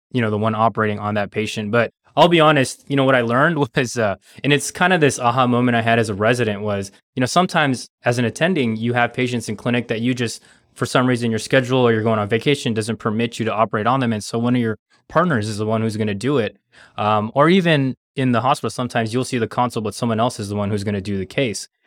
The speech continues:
But, you know, what was so shocking to me was when you see those patients in clinic afterwards,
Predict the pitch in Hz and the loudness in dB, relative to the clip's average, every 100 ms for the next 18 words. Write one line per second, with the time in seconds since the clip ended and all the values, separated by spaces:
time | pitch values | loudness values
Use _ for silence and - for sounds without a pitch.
0 | - - 127 131 139 135 135 - 160 151 | -20 -4 0 2 2 4 2 2 2 0
1 | - - 131 - 135 123 123 120 110 104 | 0 -2 -2 -2 -4 0 0 2 0 -4
2 | _ _ 123 127 117 156 160 147 - 120 | _ _ -4 -4 -2 -4 -4 -4 -6 -8
3 | 135 - 107 - 127 110 101 - 143 156 | -6 -8 -8 -4 -4 -2 -4 -4 -4 -4
4 | - | -6